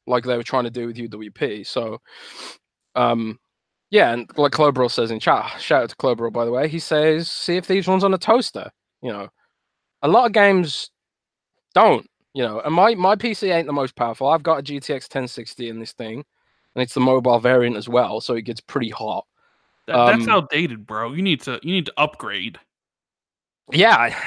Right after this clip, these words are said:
Speaker 1: I know. It's, um, I, I, I almost, I almost bought one of the new Razer Blades with the R T X cards in them recently,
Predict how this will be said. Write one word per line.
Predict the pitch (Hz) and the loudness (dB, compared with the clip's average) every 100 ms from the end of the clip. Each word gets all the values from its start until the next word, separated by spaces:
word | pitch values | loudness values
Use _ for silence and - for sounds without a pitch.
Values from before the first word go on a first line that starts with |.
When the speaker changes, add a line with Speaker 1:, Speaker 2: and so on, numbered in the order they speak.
| - | -4
Speaker 1:
I | 160 | 0
know. | 196 226 139 | 4 4 2
It's, | 120 - - | -4 -10 0
um, | 147 131 127 123 - - | 4 4 2 -8 -12 -12
I, | 135 139 - | -10 -10 0
I, | - 170 - | 0 2 2
I | 170 - | 0 0
almost, | 247 302 392 370 139 - - - _ _ _ _ _ - | -4 -2 2 4 2 -2 -14 -20 _ _ _ _ _ -8
I | 156 | -2
almost | 214 269 262 180 - | 0 2 2 0 0
bought | 165 156 | 2 2
one | 147 | 0
of | 139 | -4
the | |
new | 139 139 139 | -4 -2 -2
Razer | 131 143 139 | -2 -2 -4
Blades | 123 127 120 110 | -6 -2 -2 -6
with | 117 | -10
the | 117 | -4
R | 123 127 | 0 0
T | - | 0
X | 127 - | -4 -4
cards | - 120 113 | -2 -2 -2
in | 113 | -6
them | 110 104 107 _ _ _ _ | -10 -10 -14 _ _ _ _
recently, | - 120 123 120 107 104 | -4 -4 -2 -6 -4 -6